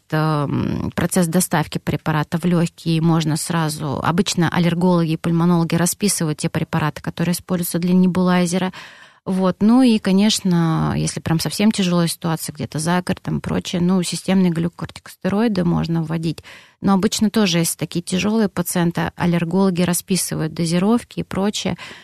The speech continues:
Вот, потому что, э, ну, тоже тут важно не передозироваться, а потом пациенты в эйфории от того, что системные глюкокортикостероиды им помогли,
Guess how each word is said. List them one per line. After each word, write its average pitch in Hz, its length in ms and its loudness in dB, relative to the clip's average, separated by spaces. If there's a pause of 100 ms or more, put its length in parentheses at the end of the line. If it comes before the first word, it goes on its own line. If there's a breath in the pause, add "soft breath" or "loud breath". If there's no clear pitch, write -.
(240 loud breath)
Вот, 165 320 -2
потому 160 360 -2
что, 165 1000 -2
э, 190 40 -4
ну, 175 160 0
тоже 165 260 -6
тут - 160 -20
важно 165 300 2
не 170 160 4
передозироваться, 175 960 0
а 156 40 0
потом 170 500 0
пациенты 175 520 -2
в 165 80 -2
эйфории 180 440 2
от 170 80 -2
того, 170 160 2
что - 180 -4
системные 175 480 2
глюкокортикостероиды 175 1080 -2
им 165 140 2
помогли, 196 540 4